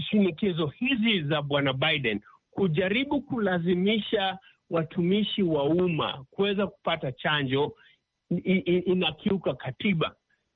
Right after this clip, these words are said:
na lazima iangaziwe upwe-, upya. Hawa-, serikali kuu ya kwamba haiwezi kutumia ile sheria ya osha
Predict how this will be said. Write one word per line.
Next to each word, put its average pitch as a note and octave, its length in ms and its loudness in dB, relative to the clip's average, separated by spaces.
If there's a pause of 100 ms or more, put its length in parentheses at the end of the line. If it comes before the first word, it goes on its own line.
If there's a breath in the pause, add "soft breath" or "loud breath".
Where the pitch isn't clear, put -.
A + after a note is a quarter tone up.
(140)
na C#3+ 120 4
lazima D#3 720 2
iangaziwe C#3+ 920 0 (100)
upwe-, F3 600 0
upya. G3+ 400 0 (360 loud breath)
Hawa-, F#3 420 0 (180)
serikali F#3+ 480 0
kuu C4+ 180 0
ya A3+ 140 0
kwamba F3 400 -2 (260 soft breath)
haiwezi G#3 440 0
kutumia F#3+ 460 -2
ile F#3 220 0
sheria E3+ 420 0
ya D3+ 300 -2
osha G3+ 520 -2